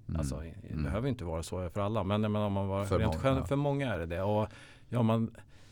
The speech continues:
Speaker 2: gör man det här, eh, med stora, liksom, myndighetsstrukturer, så, så är det klart att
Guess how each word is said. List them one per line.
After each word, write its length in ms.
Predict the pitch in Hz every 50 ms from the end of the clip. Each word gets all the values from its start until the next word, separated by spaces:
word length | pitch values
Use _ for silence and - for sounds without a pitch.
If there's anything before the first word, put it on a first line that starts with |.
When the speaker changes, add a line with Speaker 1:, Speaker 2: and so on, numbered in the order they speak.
| - -
Speaker 2:
gör 180 | 123 123 127
man 160 | 123 127 127
det 80 | 120 113
här, 320 | 101 104 110 113 110 110 107 107 104 104 110 107 104 104 101 98 95 95
eh, 60 | 92 87 - - - - - - - - 98 98 - -
med 200 | 107 110 107 -
stora, 640 | - 120 113 104 98 95 98 98 98 98 98 95 - - - - -
liksom, 320 | 123 98 98 98 92 101
myndighetsstrukturer, 1080 | 104 104 92 90 98 95 - - - 101 101 98 - - 135 131 123 104 87 82 82
så, 280 | 87 - - 110 101 101
så 100 | - 113
är 40 | 107
det 60 | 101
klart 380 | - - - 127 110 107 - -
att 260 | 101 95 - -